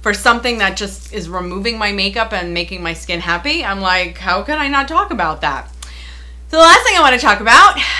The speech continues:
um, is a tool, which is ironic because I just talked about the Babyliss Pro, um, straightening iron,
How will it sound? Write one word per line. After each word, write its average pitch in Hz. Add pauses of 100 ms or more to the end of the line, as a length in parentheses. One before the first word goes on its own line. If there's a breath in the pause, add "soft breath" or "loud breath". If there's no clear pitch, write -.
(120)
um, 240
is 254
a 339
tool, 190
which 170
is 180
ironic 226
because 190
I 196
just 233
talked 196
about 175
the 170
Babyliss 160
Pro, 160 (500 soft breath)
um, 151
straightening 190
iron, 277